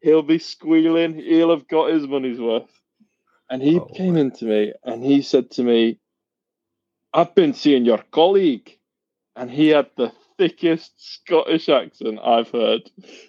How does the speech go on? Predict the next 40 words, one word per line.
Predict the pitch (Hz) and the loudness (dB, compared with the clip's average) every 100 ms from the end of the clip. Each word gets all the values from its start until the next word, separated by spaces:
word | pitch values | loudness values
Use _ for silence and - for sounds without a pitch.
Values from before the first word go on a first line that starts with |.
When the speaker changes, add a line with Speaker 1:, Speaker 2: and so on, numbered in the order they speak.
| _ | _
Speaker 1:
And | 127 120 | -2 -2
I, | - | 0
I | 143 | 0
think | 185 185 | 0 0
I | 185 | 2
wrote | 160 147 | 2 2
this | 123 147 | 0 -4
in | 147 | -4
a | 123 | -6
blog | 110 135 135 | -2 0 0
once, | 107 107 113 | -4 -6 -6
and | - 123 | -6 -2
I, | 123 - _ - | -4 -6 _ -8
I | 131 | -4
may | 139 147 143 | 0 4 4
have | 131 | 2
adapted | 131 120 113 _ 113 | -2 -6 -8 _ -8
it | 117 | -8
slightly, | - 127 117 - 110 104 | -8 -8 -8 -6 -10 -6
but | 98 | -6
this | 127 | -6
is | 123 | -8
the | - | -10
true | - - 117 | -16 -8 -6
story. | 104 - - 131 131 _ _ _ - _ _ | -6 -10 -4 0 0 _ _ _ -20 _ _
So | - - | -14 -4
this | 135 - | -2 -2
guy | 151 139 | -10 -8
came | 131 135 123 | -4 0 4
in, | 113 101 104 - | 4 2 -2 -8
and | 117 120 | -10 -8
he | 123 135 | -2 -2
said | 120 117 110 | -2 -4 -4
to | 117 | -4
me, | 110 98 | -2 0
"I've | 170 170 | 0 0
been | 196 151 | 2 0
seeing | - 120 | 0 0
your | 107 98 | 0 -2
colleague. | - 143 170 175 147 | 0 2 6 4 2